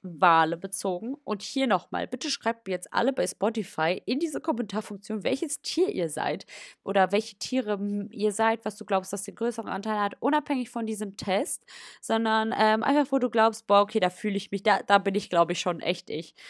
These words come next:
Ähm, bevor ich das vergesse, ich bin, äh, zum Beispiel nämlich ein, äh, das war ganz lustig, weil wir haben diesen Test letztens mit Erik und einer Freundin hier gemacht. Ähm, und es war so, jeder hat so gesagt, was der so im größten Teil ist.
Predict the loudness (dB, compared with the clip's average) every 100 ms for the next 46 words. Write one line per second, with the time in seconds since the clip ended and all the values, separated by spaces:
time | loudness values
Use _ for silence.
0 | -20 -20 -4 2 4 2 -4 -12 _ _
1 | _ _ _ _ _ _ -12 -6 -4 4
2 | 4 2 -4 -2 -2 2 0 0 _ -20
3 | -20 _ -4 0 0 0 -2 -2 0 0
4 | 0 -2 -4 -2 -4 -2 2 2 0 -4
5 | -4 -2 0 -2 -2 -4 -4 -2 -2 2
6 | 4 2 -2 -6 -4 -4 -2 -2 -2 -6
7 | -10 -10 -6 -4 -2 -2 -4 -2 -2 -2
8 | -4 -8 -6 -4 -6 -6 -18 -20 -20 -6
9 | 2 6 6 2 -6 -10 -6 -6 -6 _
10 | _ -2 2 2 2 0 0 -2 -4 2
11 | 2 2 -4 -2 -2 -4 -6 -8 0 0
12 | 0 -6 -2 -2 0 -2 -2